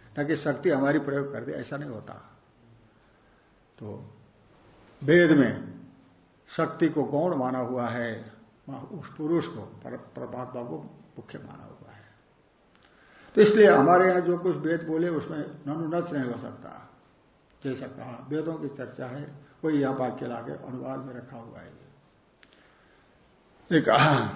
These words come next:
तो परिचर्यात्मक शुश्रा-, शुश्रूषा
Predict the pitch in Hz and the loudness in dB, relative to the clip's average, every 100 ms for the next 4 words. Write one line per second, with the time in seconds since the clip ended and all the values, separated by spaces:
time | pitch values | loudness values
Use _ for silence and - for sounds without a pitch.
0 | - - - - - _ _ _ _ - | -12 -18 -20 -20 -20 _ _ _ _ -20
1 | _ _ _ _ _ _ _ _ _ _ | _ _ _ _ _ _ _ _ _ _
2 | _ _ _ _ _ - - - 139 120 | _ _ _ _ _ -20 -20 0 2 2
3 | 120 160 165 185 175 175 175 185 202 - | 6 6 8 8 10 8 6 0 -2 -2
4 | 160 - 165 151 - - - 180 - 139 | -4 0 0 0 -4 -12 -8 -8 -8 -8
5 | 151 139 123 123 | -6 -4 -4 -6